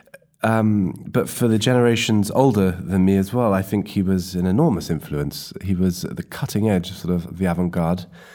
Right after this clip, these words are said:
And what's come through by planning, through planning this concert in November is just what affection and, and, uh, respect he had amongst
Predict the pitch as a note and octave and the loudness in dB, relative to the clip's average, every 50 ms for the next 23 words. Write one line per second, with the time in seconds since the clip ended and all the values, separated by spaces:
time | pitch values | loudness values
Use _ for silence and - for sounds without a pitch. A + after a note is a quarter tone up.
0 | - - - - - - - - - - - F#2+ F#2 F#2 F#2 G2 G#2+ G#2 G#2+ - | -20 -20 -20 -20 -20 -20 -20 -16 -8 -2 0 2 4 2 4 4 2 0 0 -2
1 | - - B2+ A2 A2 G#2 G#2+ - - D3+ D3+ C3 A2 F#2+ G2+ G#2 G#2 G#2 B2 C#3 | -2 0 2 2 2 2 0 0 2 4 4 4 4 2 2 0 -2 -2 -2 -2
2 | B2 A2+ G#2 F#2+ - - - - - - A#1+ - - - - - G#2+ - - B2+ | 0 0 0 -2 -4 -8 -12 -14 -12 -12 -14 -14 -14 -12 -6 -6 -2 0 2 2
3 | A#2+ G#2+ G#2 G#2 G2 - - - - - - - - - - - - F#3+ D3+ - | 4 6 6 4 4 2 -2 -10 -14 -18 -18 -18 -20 -14 0 2 4 4 4 4
4 | - - - - - - - - _ - G#2 G2+ G2 G2 G2 F#2 A2 A2+ A#2+ A2+ | 2 0 0 -2 -6 -12 -18 -16 _ 2 4 6 6 6 6 6 4 4 4 4
5 | G2 F2 E2 E2 E2+ E2 - G2+ - - - - G2+ F#2+ - - - - - - | 4 4 4 4 2 2 0 -2 -4 -4 -2 0 0 0 0 -2 -6 -14 -16 -10
6 | - F#2+ F#2+ - - F#2+ - - - - F#2 E2+ E2 E2+ - - F2 F2 E2+ E2+ | -8 -8 -4 -2 -2 -4 -2 -2 -2 0 0 2 2 0 0 0 0 2 2 2
7 | F2 E2+ E2 - - - - - - - - - - _ - - F2+ F2 F2 F2 | 2 0 -2 -6 -12 -20 -20 -20 -20 -20 -20 -20 -20 _ -4 -2 0 2 2 2
8 | F2 F2 F#2 F#2 F2+ F2+ E2+ F2+ F2+ - - - A2+ - - - - - - - | 2 2 2 2 2 4 2 2 0 -2 -2 0 0 0 -2 -4 -12 -16 -16 -20
9 | _ _ - - - - - _ _ _ - - G#2 G2 F#2 G#2 G2+ F#2+ F2 F#2+ | _ _ -20 -20 -20 -20 -20 _ _ _ -4 0 0 2 2 2 2 2 2 2
10 | F#2 F#2 F2+ E2+ - - - - - - - | 2 2 0 0 -4 -8 -14 -16 -16 -16 -14